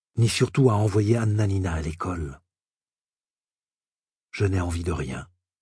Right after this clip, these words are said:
Même pas de me lever pour aller finir les réparations. Mais d'un autre côté, plus vite la roulotte sera à nouveau en état, plus tôt nous repartirons, et elle ne sera pas trop attachée.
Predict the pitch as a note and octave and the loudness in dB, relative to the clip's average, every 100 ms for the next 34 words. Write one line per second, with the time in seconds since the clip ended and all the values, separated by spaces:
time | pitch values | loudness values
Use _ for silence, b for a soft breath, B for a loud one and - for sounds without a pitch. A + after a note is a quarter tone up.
0 | _ _ _ _ _ _ _ _ _ _ | _ _ _ _ _ _ _ _ _ _
1 | _ _ - A#2+ A2 C3 A#2+ G#2 G2+ G#2 | _ _ -2 0 2 2 2 2 2 2
2 | G2+ A2 - E2 D#2+ D#2+ - G2+ F#2+ D#2+ | 2 0 0 -4 -4 -6 -6 -4 -4 -4
3 | D#2+ E2+ D2 D2+ - E2 D2+ - _ _ | -6 -4 -2 -4 -6 -10 -12 -16 _ _
4 | _ _ _ _ _ _ _ _ _ A#2+ | _ _ _ _ _ _ _ _ _ 2
5 | A2 G2 G2 A2+ G#2+ B2+ A2+ G2+ F#2+ F2 | 4 2 2 2 4 4 4 0 0 -2
6 | D2 - _ _ _ _ _ _ _ - | -6 -8 _ _ _ _ _ _ _ 2
7 | C#3 C3 B2+ - - - - A2 G#2+ - | 4 4 2 -2 -8 -6 0 0 0 -2
8 | - - - - A2+ A#2 A2 G#2+ G2 F#2+ | 0 0 0 0 0 2 4 4 2 0
9 | G2 - - - _ _ _ - A#2+ - | -4 -4 -8 -8 _ _ _ -4 -2 4
10 | C3+ D#3 A2+ G#2 G#2 - A2 D#2+ - _ | 4 6 4 2 0 -4 -4 -4 -8 _
11 | _ _ _ _ _ C3 A2 F2+ D#2+ - | _ _ _ _ _ 2 2 0 -4 -4
12 | C#2+ - D2+ D#2+ D#2+ F2 A2 - C2 | -6 -6 -6 -4 -2 0 0 -2 -6